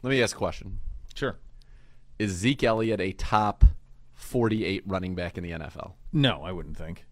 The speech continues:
Speaker 2: at this point.
Speaker 1: No, so he's, like, a bottom of, bottom half of the league backup. Like, right now, sitting here right now today, I would much rather have D'Ernest Johnson or Jerome Ford than Zeke Elliott. I think he's cooked.
Speaker 2: He looks cooked to me.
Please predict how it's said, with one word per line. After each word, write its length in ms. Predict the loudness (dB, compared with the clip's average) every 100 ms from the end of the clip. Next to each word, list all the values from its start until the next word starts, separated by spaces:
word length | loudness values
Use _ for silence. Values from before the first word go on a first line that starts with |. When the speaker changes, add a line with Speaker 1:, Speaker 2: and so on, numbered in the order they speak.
| -20
Speaker 2:
at 80 | -10
this 160 | -10 -8
point. 140 | -4
Speaker 1:
No, 120 | -4
so 140 | -4 -4
he's, 160 | -2
like, 240 | -2 -4 -8 -4
a 80 | -2
bottom 360 | 2 2 2 0
of, 160 | -4 -6 -2
bottom 260 | 0 0
half 160 | -2 -6
of 40 |
the 60 | -6
league 180 | -8 -8
backup. 380 | -10 -10 -14 -16 -20 -20 _ _ _ _ _ _ -20 -20 _ _ -20 _ -20 -6
Like, 140 | -2 6
right 240 | 8 8
now, 200 | 8 4
sitting 240 | 4 2 2
here 140 | 2
right 320 | 4 2 2
now 220 | 0 0
today, 460 | 0 0 0 0 -4 -16 -20 -20 -14 2
I 140 | 4
would 140 | 4 2
much 180 | 0 0
rather 200 | 0 0
have 140 | -2
D'Ernest 400 | -4 -4 -4 -4
Johnson 420 | -4 -4 -4 -6 -4
or 160 | 0
Jerome 340 | 0 0 -2 -4
Ford 260 | -8 -10
than 140 | -10 -12
Zeke 180 | -12 -12
Elliott. 260 | -12 -14 -18 -20 -20 -20 -20 -20 -20 -20 -20 -20 -20 -20 -20 _ -20 -20 -20 -20 -20 -20 -6
I 80 | 0
think 140 | 0 0
he's 120 | -8
cooked. 460 | -8 -8 -8 -16 -20 _ -20 -20 -8
Speaker 2:
He 100 | -2
looks 260 | 0 0 -2
cooked 280 | -4 -4 -2
to 80 |
me. 420 | -2 0 -2 -4